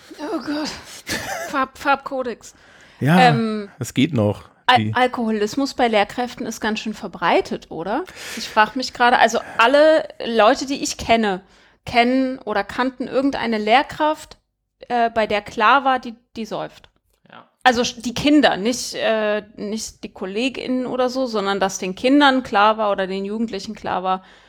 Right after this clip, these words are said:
Speaker 1: die trinkt.
Speaker 3: Ja.
Speaker 1: Oder der
Speaker 3: Ja.
Speaker 1: trinkt.
Speaker 2: Mm, ich, ich werd jetzt nicht ins Detail gehen können, aber ich kann so viel
Speaker 1: Ich
Speaker 2: sagen.
Speaker 1: weiß nicht, gibt's dazu Zahlen?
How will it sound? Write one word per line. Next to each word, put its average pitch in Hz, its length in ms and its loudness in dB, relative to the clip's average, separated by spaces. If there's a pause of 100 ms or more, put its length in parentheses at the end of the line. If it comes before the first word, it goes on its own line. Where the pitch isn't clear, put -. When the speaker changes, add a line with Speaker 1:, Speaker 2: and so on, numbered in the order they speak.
(200)
Speaker 1:
die 202 100 -12
trinkt. - 360 -2
Speaker 3:
Ja. - 60 -20 (280)
Speaker 1:
Oder 196 180 -4
der - 180 -6
Speaker 3:
Ja. 120 140 -6
Speaker 1:
trinkt. - 140 -16
Speaker 2:
Mm, 131 600 2 (540)
ich, - 180 -2 (140)
ich 135 200 2
werd 143 180 4
jetzt 156 180 -4
nicht 156 140 2
ins 156 180 -2
Detail 131 340 2
gehen 104 240 0
können, 101 160 -2
aber 101 80 0
ich 104 60 -4
kann 110 140 -2
so 120 100 -2
viel 120 180 0
Speaker 1:
Ich 117 60 0
Speaker 2:
sagen. 107 180 4
Speaker 1:
weiß 302 80 2
nicht, - 140 0
gibt's 262 160 -8
dazu 269 260 0
Zahlen? 220 420 -4